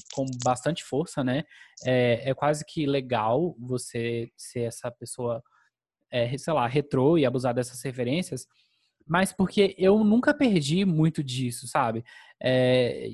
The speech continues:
então, tipo assim, quando eu falo isso, não é porque eu quero, tipo, ser chato, assim, "Ah, eu sou descolado e eu tiro foto analógica." Não, porque eu sei que, tipo, o filme analógico é um trampo, né? Você tira a foto totalmente no escuro, você não sabe se ela vai ficar boa ou não.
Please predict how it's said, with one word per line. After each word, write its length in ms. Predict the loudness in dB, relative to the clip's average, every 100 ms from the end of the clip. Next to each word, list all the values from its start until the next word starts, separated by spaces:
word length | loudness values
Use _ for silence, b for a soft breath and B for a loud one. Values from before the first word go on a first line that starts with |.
| -14 _
então, 180 | -2 -2
tipo 140 | -4
assim, 160 | -4 -4
quando 180 | -2
eu 80 | -2
falo 340 | 0 -2 0 0
isso, 240 | -2 -2
não 120 | -4
é 20 |
porque 140 | -4 -4
eu 60 |
quero, 260 | 0 0 0
tipo, 180 | -6 -8
ser 260 | -4 -4 -6 b b
chato, 420 | -6 -4 -2 -6
assim, 300 | -8 -6 -2
"Ah, 200 | 0 0
eu 100 | -2
sou 140 | -6
descolado 680 | -8 -6 -4 -4 -4 -4 -2
e 40 |
eu 80 | -4
tiro 280 | -4 -6 -6
foto 320 | -4 -6 -4
analógica." 640 | -4 -4 -4 -6 -8 -12 -14 B B 0
Não, 240 | 2 2
porque 280 | 0 -2 0
eu 140 | 0
sei 460 | -2 -2 2 2 2
que, 140 | -2
tipo, 440 | -10 -2 0 0 -4 _ _ _ _ _ _ _
o 80 | -4
filme 240 | 0 0 2
analógico 500 | 2 2 0 0 -2
é 40 |
um 100 | -2
trampo, 680 | 2 4 6 4 4 2 2 B B 0
né? 220 | 2 4
Você 260 | 2 -2 -4
tira 260 | 0 0
a 20 | 0
foto 360 | 0 0 0
totalmente 460 | -2 0 0 0 0
no 80 | -2
escuro, 380 | -2 -2 -2
você 100 | -2
não 60 | -4
sabe 200 | -4 -4
se 60 | -2
ela 80 |
vai 100 | -2
ficar 220 | -4 -4 -2
boa 280 | 2 4
ou 60 | 4
não. 280 | 2 2